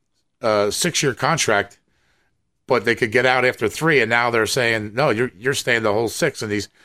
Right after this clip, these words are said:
and now these, all these av-, all these, um, white guys that are flying the, uh, helicopters are complaining to the congressman, "Hey, I thought it was, we could get out after three."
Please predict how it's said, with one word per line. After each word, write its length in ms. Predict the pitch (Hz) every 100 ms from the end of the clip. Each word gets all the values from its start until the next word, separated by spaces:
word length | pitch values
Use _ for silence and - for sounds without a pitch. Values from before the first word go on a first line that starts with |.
| - -
and 100 | 113
now 140 | 123 151
these, 240 | 131 -
all 220 | - 143
these 240 | 147 139 -
av-, 240 | 143 160 123
all 200 | 135 143
these, 220 | 139 123
um, 360 | 120 110 107 - _ _ _ _ _ 107
white 300 | 123 180 175
guys 460 | 104 101 104 98
that 120 | 107 104
are 180 | 104 -
flying 420 | - 143 139 131
the, 240 | 113 104 113
uh, 300 | 113 101 95
helicopters 760 | 127 175 - 101 98 110 104 - _ _ _ -
are 80 | 110
complaining 420 | 127 - 151 143
to 60 | 127
the 40 |
congressman, 520 | 123 156 151 139 110 135
"Hey, 200 | 160 104
I 60 |
thought 160 | 110 139
it 80 | 135
was, 180 | 131 - _ _ -
we 100 | 139
could 140 | 139
get 120 | 147
out 180 | 143 147
after 220 | 139 139
three." 300 | 107 151 175